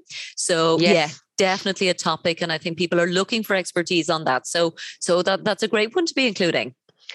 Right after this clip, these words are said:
Speaker 2: Yeah, yeah. It's kind of, you know, it's, it's, it's probably more the number crunching, but, you know, it's, it's, it's a topic that has kind of been int-, of interest. Um, and I think
Speaker 1: Yeah.
Speaker 2: it was important that we put that on this, on the agenda as well.
Speaker 1: Yeah,
Speaker 2: Um,
Speaker 1: cool.
Speaker 2: I just also want to, I want to mention, uh, you know, I think a fantastic area on the agenda is just,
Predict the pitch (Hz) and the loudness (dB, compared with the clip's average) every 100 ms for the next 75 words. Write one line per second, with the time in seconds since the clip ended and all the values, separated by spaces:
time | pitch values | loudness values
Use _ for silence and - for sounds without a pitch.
0 | - - 359 349 330 247 247 240 226 233 | -12 0 2 4 2 2 2 2 2 0
1 | - - 262 247 226 214 214 208 - - | -2 -2 2 2 2 4 4 2 0 0
2 | 214 - - 208 - 247 226 220 208 208 | 0 -2 -2 -2 0 2 4 4 4 2
3 | 214 220 233 233 - 254 196 196 190 185 | 2 2 2 0 2 4 4 2 2 2
4 | 185 185 - - - 196 - - - - | 2 2 -2 -6 -2 -2 -2 -16 -8 -4
5 | - - 185 185 - 220 220 196 180 160 | -4 -2 0 -2 -2 -2 -2 0 0 0
6 | 185 185 - - - - - 170 170 - | 0 -2 -6 -20 -20 -8 -2 0 -2 -2
7 | 190 185 180 185 - 175 190 190 196 185 | 2 4 4 2 -2 -2 0 2 0 -2
8 | - - 180 175 175 175 - - - 170 | -4 -2 2 2 2 0 -6 -10 -2 0
9 | 147 165 180 196 180 165 165 175 175 165 | 2 2 0 2 2 2 2 2 0 2
10 | 165 165 - 170 165 165 170 160 160 160 | 2 0 0 0 2 2 2 0 2 0
11 | 156 160 156 160 - - - 294 415 - | 2 2 2 0 -6 -12 0 2 2 -2
12 | - 196 196 415 233 214 349 269 466 330 | -4 2 4 4 2 2 4 4 4 4
13 | 269 254 - 226 214 214 208 214 190 127 | 2 2 2 2 2 2 0 2 2 0
14 | 190 190 180 214 185 185 208 208 220 202 | 0 0 0 0 -2 -2 0 0 0 0
15 | 190 180 175 175 175 175 180 - 262 - | 2 2 2 0 0 2 0 -2 -6 -8